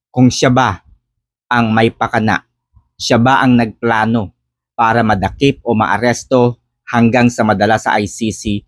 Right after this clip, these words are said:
si dating Pangulong Rodrigo Roa Duterte. Agad-agad siyang kumambyo at, ah, sinagot ng mabilis ang tanong sa kanya. Hindi lang siya ang tao sa likod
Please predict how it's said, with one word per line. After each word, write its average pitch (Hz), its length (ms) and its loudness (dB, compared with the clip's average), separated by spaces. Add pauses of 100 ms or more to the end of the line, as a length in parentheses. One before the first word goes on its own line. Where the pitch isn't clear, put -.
(140)
si - 160 -6
dating 107 480 0
Pangulong 107 480 0
Rodrigo 98 480 -2
Roa 98 320 0
Duterte. 87 640 -4 (560)
Agad-agad 165 480 2
siyang 143 240 2
kumambyo 127 800 2 (320)
at, 117 240 0
ah, 110 240 2
sinagot 139 560 0 (480)
ng 117 160 2
mabilis 123 720 2 (480)
ang 120 240 -2
tanong 104 560 0 (240)
sa 117 160 -4
kanya. 92 400 -2 (800)
Hindi 147 400 2
lang 143 160 2
siya 123 400 -4 (720)
ang 117 240 0
tao 127 320 0
sa 120 160 -4
likod 107 480 -2